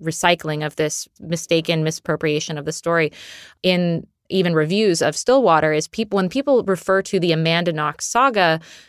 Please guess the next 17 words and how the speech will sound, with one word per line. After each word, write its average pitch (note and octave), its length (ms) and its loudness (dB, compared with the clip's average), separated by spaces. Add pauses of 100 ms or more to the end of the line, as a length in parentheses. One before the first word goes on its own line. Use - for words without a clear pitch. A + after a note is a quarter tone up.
(120)
they're A#3+ 120 6
referring A#3 680 2
to F#3 260 -2
the E3+ 100 2
murder F3 920 4
of D#3+ 200 0
my D3+ 180 0
roommate, F#3+ 560 2
Meredith D#3 360 -2
Kercher, F3 500 0
by D#3 200 0
this D#3+ 240 -4
other F#3 240 4
person, F3+ 440 -2
Rudy D3+ 260 -4
Gaudet. D3 500 -4 (360)
And E3+ 400 0